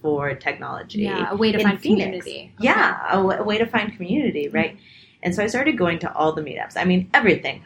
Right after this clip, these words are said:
Speaker 1: I would go to, God, the Java meetup. I went to the blockchain meetup. I went to three D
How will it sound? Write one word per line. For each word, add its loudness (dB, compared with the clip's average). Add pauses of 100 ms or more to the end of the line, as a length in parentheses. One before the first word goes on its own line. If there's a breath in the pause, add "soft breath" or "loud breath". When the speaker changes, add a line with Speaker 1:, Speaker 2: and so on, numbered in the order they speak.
Speaker 1:
I 2
would 2
go 2
to, -2 (720)
God, -4 (300)
the -2
Java 4
meetup. 6 (440 loud breath)
I 2
went -2
to 0
the -4
blockchain -2
meetup. 2 (380 loud breath)
I 2
went 0 (100)
to -2
three -2
D 4